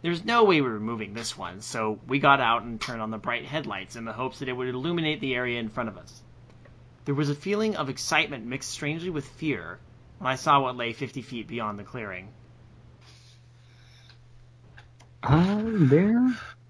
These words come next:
Speaker 2: lit partially by the headlights from a, the car, and a little bit of light from the crescent moon, was what appeared to be an old barn house.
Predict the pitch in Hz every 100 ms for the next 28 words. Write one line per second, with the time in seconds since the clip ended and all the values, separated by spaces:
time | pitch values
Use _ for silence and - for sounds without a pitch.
0 | - - - - 110 107 95 - 117 123
1 | - 110 95 98 101 101 104 - - -
2 | 131 135 104 107 - - - - - -
3 | - 127 107 104 - - 139 113 123 110
4 | 101 110 - - - 120 107 104 104 -
5 | 120 113 120 208 240 214 220 143 139 117
6 | 151 139 - - 127 113 107 107 135 117
7 | 113 110 156 123 139 - - - - -
8 | 117 107 98 101 - 131 196 196 170 120
9 | 104 98 127 - - - - 107 95 92
10 | 104 113 120 147 175 - 110 104 120 -